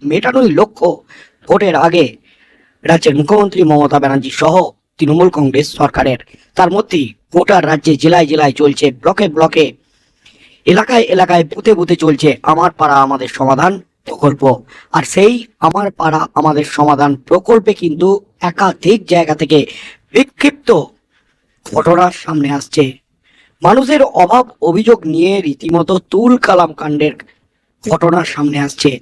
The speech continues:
তার মধ্যেই কিন্তু আমার পাড়া আমার সমাধান প্রকল্পে একেবারে ধুন্ধুমার কাণ্ড। তৃণমূল নেতা এবং বাকি জনপ্রতিনিধিরা এলাকায় ঢুকতেই কিন্তু তোলপাড়।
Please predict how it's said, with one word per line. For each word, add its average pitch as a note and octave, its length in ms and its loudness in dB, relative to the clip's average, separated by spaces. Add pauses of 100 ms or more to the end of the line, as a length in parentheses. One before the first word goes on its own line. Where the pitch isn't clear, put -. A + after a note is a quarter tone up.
তার B3+ 220 2
মধ্যেই B3 420 2
কিন্তু B3+ 500 0 (420)
আমার B3+ 340 2
পাড়া G#3 340 2
আমার F#3 400 -2
সমাধান E3 640 -2
প্রকল্পে D3+ 580 -2
একেবারে E3 680 2
ধুন্ধুমার F3 1000 0
কাণ্ড। C#3 380 -6 (840)
তৃণমূল C4+ 440 2
নেতা A3+ 440 2
এবং G3+ 540 0
বাকি D#3+ 380 -2
জনপ্রতিনিধিরা F3 1300 2 (800)
এলাকায় F#3+ 560 2
ঢুকতেই B3 540 0
কিন্তু F3 360 -2
তোলপাড়। D3 600 0